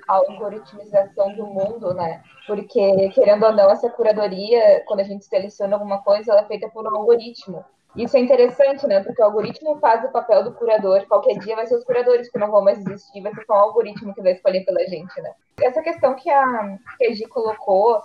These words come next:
da S P Art, deixa a gente perdido enquanto estudante, eu acho que isso deixa bem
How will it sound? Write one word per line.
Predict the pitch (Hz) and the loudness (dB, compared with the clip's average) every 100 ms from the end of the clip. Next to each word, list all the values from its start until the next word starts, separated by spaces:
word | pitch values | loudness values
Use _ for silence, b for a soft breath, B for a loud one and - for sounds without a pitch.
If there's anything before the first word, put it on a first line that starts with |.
| _ - - | _ -20 -6
da | 190 208 | 2 4
S | 196 - | 4 0
P | - | 0
Art, | 202 170 196 | 2 2 -2
deixa | 208 220 | -10 -14
a | |
gente | 220 208 - | -14 -14 -8
perdido | 208 196 190 | -8 -8 -14
enquanto | 233 226 226 | -12 -10 -12
estudante, | - 214 180 233 277 254 | -16 0 2 2 0 -4
eu | - 254 | 2 2
acho | 285 - | 2 -2
que | 302 | -12
isso | - | -2
deixa | - - 330 | -2 -2 -2
bem | 254 311 | 0 0